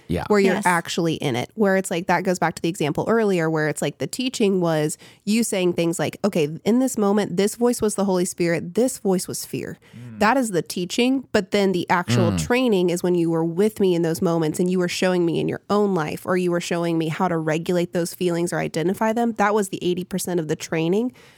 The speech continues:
Speaker 2: that actually helped me reinforce that twenty percent teaching.
Speaker 1: Wow.
Speaker 3: Right.
Speaker 2: That's just an example of what
Speaker 1: Perfect.
Speaker 2: that actually looks like in your, in the life of your kids. Now, when they're in each different stage, that's gonna be a little
Speaker 1: Right.
Speaker 2: bit different, but the eighty twenty of twenty percent of the teaching drives the eighty,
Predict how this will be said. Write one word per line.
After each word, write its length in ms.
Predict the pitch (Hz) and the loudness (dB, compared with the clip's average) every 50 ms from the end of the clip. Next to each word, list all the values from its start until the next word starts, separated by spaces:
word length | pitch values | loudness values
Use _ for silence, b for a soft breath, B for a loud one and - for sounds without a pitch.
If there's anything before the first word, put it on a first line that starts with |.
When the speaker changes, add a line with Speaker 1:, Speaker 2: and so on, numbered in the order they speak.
| B B | B B
Speaker 2:
that 160 | 196 - - - | -4 -4 -2 -2
actually 360 | 185 185 190 - - 214 208 | -2 0 0 -2 -2 0 0
helped 160 | 196 196 - | 0 0 2
me 100 | 180 170 | 0 0
reinforce 800 | 165 180 175 185 190 185 175 135 151 - 208 175 151 151 - - | 0 2 2 2 2 2 2 0 0 0 0 0 0 0 -4 -4
that 160 | 151 127 - | -6 -6 -4
twenty 240 | - - 160 147 - | -2 -2 -2 -2 -2
percent 240 | - - - - - - - - | -4 -6 -8 -8 -8 -12 -12 -10
teaching. 220 | - 165 - - 165 | -8 -4 -2 0 0
Speaker 1:
Wow. 140 | 165 156 - | 2 2 2
Speaker 3:
Right. 240 | 220 190 - - - - - - | 0 0 0 -4 -10 -16 -6 -2
Speaker 2:
That's 180 | 247 254 247 | 0 0 0
just 160 | - 247 - - | 0 -2 -2 -2
an 100 | 208 185 | 0 0
example 640 | 170 175 175 185 190 208 220 220 - 196 180 165 - | 0 -2 0 0 2 2 2 2 2 2 0 2 0
of 160 | - 175 180 - | 0 -2 -4 -2
what 220 | 185 190 180 175 | 0 0 2 2
Speaker 1:
Perfect. 180 | 202 165 160 - | 4 2 2 2
Speaker 2:
that 60 | - | 2
actually 340 | 170 170 - - - 180 165 151 | 0 0 -2 -2 -2 -2 -2 0
looks 420 | 165 214 277 311 - - - - | 0 0 0 0 -2 -4 -4 -2
like 360 | 196 160 151 151 139 - - b b b b b b b | 0 0 0 0 -2 -6 -10 b b b b b b b
in 140 | - 208 196 196 | 0 2 2 2
your, 320 | 175 170 156 156 - - - | 2 2 2 0 -2 -4 -2
in 100 | 202 202 | 0 0
the 80 | 190 185 | 0 2
life 240 | 180 170 165 175 - | 0 0 0 -2 -4
of 100 | 165 - | -4 -4
your 140 | 143 151 | -4 -6
kids. 340 | 156 - 180 - - - - | -4 -4 -4 -6 -6 -6 -6
Now, 200 | 196 185 180 180 | -4 -2 0 2
when 160 | 180 180 180 | 2 2 2
they're 260 | 170 165 156 160 185 - _ _ _ _ _ - | 2 0 0 -2 -4 -6 _ _ _ _ _ 0
in 180 | 214 196 - | 0 0 2
each 220 | 208 208 190 - - | 0 -2 -2 -2 -4
different 260 | 202 - 185 - - | -2 -2 -2 -2 -2
stage, 320 | - - 190 190 190 185 - | -4 -2 0 0 0 0 -2
that's 160 | - 180 - - | -6 -8 -6 -2
gonna 180 | 190 185 170 | 0 0 0
be 180 | - 165 160 156 | 2 2 0 0
a 60 | 165 | 0
little 220 | 160 165 156 165 | 0 0 0 0
Speaker 1:
Right. 80 | 156 - | 0 -2
Speaker 2:
bit 100 | - - | -4 -4
different, 520 | - 147 156 - - 254 262 - - 196 - | -4 -4 -4 -2 -2 -2 -2 -2 -2 -4 0
but 180 | - 185 175 - - | 0 0 0 0 0
the 120 | - 190 - - - | -2 -2 -2 -2 -2
eighty 280 | 202 220 220 208 202 202 | 0 0 2 2 0 0
twenty 400 | - - 190 185 202 208 208 180 | 0 0 2 2 4 4 4 2
of 140 | 175 160 - | 0 0 -2
twenty 280 | - - 185 170 190 196 | -2 0 0 2 0 0
percent 320 | - 226 220 - 233 233 | 0 0 -2 0 -2 -2
of 80 | 240 226 | -2 0
the 100 | 247 247 | -2 -2
teaching 420 | - - 254 - - - 156 165 | -2 -2 -4 -4 -2 -2 -2 -2
drives 460 | 160 - 160 151 151 156 165 180 202 202 | -2 -2 0 0 2 2 2 0 -2 -2
the 160 | 196 185 185 | -2 0 0
eighty, 320 | 190 202 208 233 247 247 | 0 0 0 -2 -4 -6